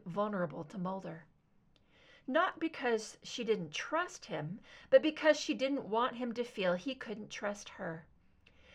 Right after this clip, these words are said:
He needed to know he could depend on her to cover his ass, no matter how rough the case. She had to be strong,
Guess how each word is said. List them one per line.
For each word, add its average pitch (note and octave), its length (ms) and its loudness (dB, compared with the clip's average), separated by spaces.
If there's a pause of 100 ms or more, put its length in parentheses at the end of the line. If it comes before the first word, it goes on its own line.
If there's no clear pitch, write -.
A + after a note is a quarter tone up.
(160)
He F4+ 200 2
needed C#4 340 2
to C#4+ 100 -6
know G#3+ 380 4
he - 220 -8
could - 160 -8
depend D#4 420 -2
on F3+ 200 2
her D#3+ 320 -4
to B3+ 100 -6
cover B3 320 -4
his C#4 240 -4
ass, B3+ 500 -2
no G#3 160 -2
matter G3+ 280 2
how B3+ 220 0
rough F#3+ 300 -2
the - 80 -16
case. - 540 -12 (580)
She C4+ 300 0
had C#4 420 4
to - 80 -4
be C#4 140 -6
strong, E3+ 580 0